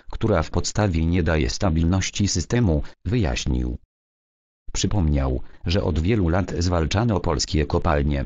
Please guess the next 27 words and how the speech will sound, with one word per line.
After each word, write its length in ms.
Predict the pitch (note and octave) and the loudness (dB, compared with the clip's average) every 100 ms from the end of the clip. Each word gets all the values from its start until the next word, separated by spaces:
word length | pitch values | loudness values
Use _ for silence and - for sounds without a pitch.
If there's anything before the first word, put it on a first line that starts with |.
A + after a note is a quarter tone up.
| - _ | -6 _
polski 400 | - D#2+ - E2+ | -4 -2 0 0
węgiel. 540 | D#2 G2 D2 C#2+ B1+ A#1 - _ _ - | 2 2 0 0 -2 -4 -12 _ _ -10
Przypomnę 520 | - E2 B2 F#2 D2+ | -4 0 2 2 2
te 140 | - F#2+ | 0 0
kary 300 | G2+ D#2 D2+ | 0 2 2
nałożone 540 | D#2 F#2 F#2 A2 A2+ | 2 2 2 2 2
na 160 | G2 A#2 | 2 0
Turów. 520 | E2+ C2+ B1+ - - - _ _ _ - | -2 -2 -2 -6 -12 -16 _ _ _ -2
To 140 | E2+ | -2
wszystko 500 | - D#3+ D#3 - A#2+ | 0 -2 -2 -2 0
była 340 | F#2 D#2+ D2 | 2 2 2
polityka 600 | D#2 D#2+ A2 G2+ - D#2+ | 2 2 2 0 0 0
absurdalna, 760 | - G#2+ - A2 F2+ E2 D2+ C#2 - - | 0 -2 0 0 2 2 2 0 -4 -8
która 360 | - C3 A#2+ | -4 0 2
miała 360 | F2 G2 G2 F#2 | 2 2 4 2
zmierzać 500 | D2+ F#2 G#2+ F2 E2 | 2 2 2 2 2
do 120 | D2+ | 2
uzależnienia 800 | C2+ - E2 E2+ D2+ G#2+ G#2+ G2 | 0 0 0 2 2 2 4 4
między 320 | G#2+ B2 G#2+ | 6 6 4
innymi 600 | G#2+ G2 F#2 F2 C2+ A#1 - - _ _ _ | 2 2 4 4 2 0 -4 -12 _ _ _
polskiej 480 | - D2+ - D#2 D2+ | -2 -2 0 2 2
gospodarki 680 | D2+ D#2 - D2+ A2+ - E2+ | 2 0 0 0 0 0 0
od 160 | E2 F2 | 0 2
energii 480 | F#2+ A#2+ E2 D2 | 2 2 2 0
dostarczanej 680 | E2 G2 G2+ F2+ G2 A#2 F#2+ | 0 0 0 0 2 2 2
przez 280 | - E2+ D2+ | 0 -2 2
Niemcy, 480 | G2 F2 D#2 C#2 | 2 2 0 -4